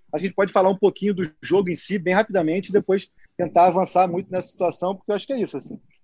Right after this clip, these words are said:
É, o só esperar as vitórias, o só esperar as coisas darem certo dentro de campo é muito pouco para que o Flamengo entre no rumo. Acho que é preciso, é, repensar, olhar, replanejar e entender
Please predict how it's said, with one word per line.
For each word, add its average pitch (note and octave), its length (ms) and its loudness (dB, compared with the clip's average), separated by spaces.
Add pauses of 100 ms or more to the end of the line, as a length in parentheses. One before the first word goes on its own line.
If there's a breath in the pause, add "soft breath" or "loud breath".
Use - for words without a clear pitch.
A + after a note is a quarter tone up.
(120)
É, A#2+ 440 -4
o D3+ 120 2
só G3+ 280 2
esperar G3+ 500 4
as G3 80 -2
vitórias, E3+ 680 -2 (260)
o D3 80 -8
só E3+ 160 -4
esperar F#3 380 -2
as F#3 100 -10
coisas F3+ 340 -8 (240)
darem E3 220 -2
certo E3 320 -6
dentro E3+ 200 -8
de - 120 -16
campo F3+ 240 -4
é G3 60 -2
muito G3 320 -6
pouco - 360 2
para G#3 120 -6
que - 60 -14
o - 40 -20
Flamengo G3+ 340 -4
entre F#3 200 -6
no G#3+ 120 0
rumo. F3 300 -2 (400)
Acho A#2+ 120 -8
que C#3+ 60 0
é C#3 40 0
preciso, D#3 560 2 (280)
é, B2+ 260 2
repensar, E3+ 840 4
olhar, F3+ 320 4
replanejar F#3 840 -2
e A3 60 -4
entender G3+ 600 -2